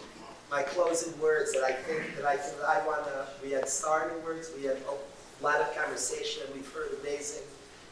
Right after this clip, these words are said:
things from Rai Sunshine, incredible things. But th-, I wanna close with this question, and then we'll, Rai Sunshine will close with the question number, on number six.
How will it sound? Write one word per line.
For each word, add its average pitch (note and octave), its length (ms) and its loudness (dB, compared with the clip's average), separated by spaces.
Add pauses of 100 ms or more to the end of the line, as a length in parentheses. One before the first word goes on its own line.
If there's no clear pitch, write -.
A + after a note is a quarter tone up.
(160)
things D3 260 -2
from C3+ 120 -4
Rai B2 180 2
Sunshine, C#3 560 -2
incredible - 540 -4 (160)
things. B2 480 -8 (400)
But - 120 -2 (220)
th-, - 140 -2 (180)
I D#3+ 120 8
wanna F#3 260 8
close D#3+ 500 4
with - 180 -6
this - 240 0
question, D3+ 460 -2 (100)
and - 80 -6
then D#3 160 -4 (160)
we'll, C#3+ 220 -6 (640)
Rai - 160 2
Sunshine D3 600 2
will - 240 -4
close C#3 320 0
with C3+ 220 -6
the B2+ 240 -4 (240)
question C3+ 320 -4
number, - 1600 -6
on C3 80 -2
number C3 240 2
six. - 600 0